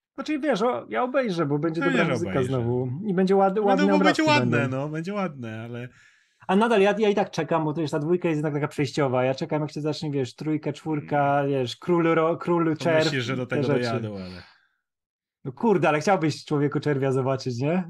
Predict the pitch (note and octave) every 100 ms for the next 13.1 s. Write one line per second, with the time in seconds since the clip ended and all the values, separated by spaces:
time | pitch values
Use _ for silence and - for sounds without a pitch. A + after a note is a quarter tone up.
0 | - C#3 C3 C#3 A#2 G3 F#3 E3 F#3+ F#3+
1 | F3+ G3+ F#3 D3 G3+ - - _ _ -
2 | A3+ - - - - D#3+ D3+ D3+ D#3 D3+
3 | D3+ D3+ D3 D#3+ D3+ D3+ C3+ A#2+ _ -
4 | D#3 D3+ D3 C3+ D3 D3+ D3 D3+ - D#3+
5 | D3+ D3+ C3 C#3 - _ _ _ _ _
6 | _ _ _ _ _ _ - A2 G#2 G#2+
7 | G#2+ G#2+ - _ - A#2+ A2+ G2+ F#2 F2
8 | - - D#3+ F3 - D#3 - B2 B2 B2
9 | A2+ C3 D3 A#2 B2 C3 A2+ - G#2 G#2
10 | B2 B2 A#2+ A2+ A2 G#2+ G2+ F#2+ F2 F2+
11 | F#2+ A#2 C3+ A#2+ A#2+ A#2 A2+ A2 B2+ A#2+
12 | A#2 A2 A#2 A#2+ A#2+ A2+ G#2+ F#2+ G#2+ C3
13 | D3+